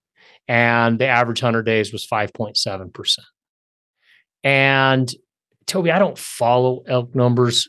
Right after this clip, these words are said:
as close as I do deer, but it seems to me that the elk don't get the big swings in population that mule deer do with the high peaks and the,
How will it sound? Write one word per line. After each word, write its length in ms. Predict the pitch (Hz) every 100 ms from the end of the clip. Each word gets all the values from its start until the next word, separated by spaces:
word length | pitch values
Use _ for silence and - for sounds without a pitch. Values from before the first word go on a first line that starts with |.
| -
as 80 | -
close 360 | - 120 113
as 120 | 117
I 140 | 113 110
do 180 | 107 107
deer, 520 | 110 107 113 113 117 _ - - _
but 140 | 117
it 120 | 120 -
seems 540 | - 147 143 143 -
to 180 | - -
me 360 | 120 120 120 120
that 200 | 110 110
the 180 | 117 117
elk 340 | 123 117 107 -
don't 240 | 117 123
get 180 | 113 113
the 80 | 104
big 220 | 107 98
swings 460 | - 107 107 104
in 100 | 107
population 800 | 95 110 101 113 101 101 - 107
that 160 | 101 110
mule 240 | 104 104
deer 180 | 101 101
do 280 | 101 104 101
with 120 | 101
the 80 | -
high 220 | 104 98
peaks 420 | - 104 98 -
and 160 | 107 98
the, 160 | 98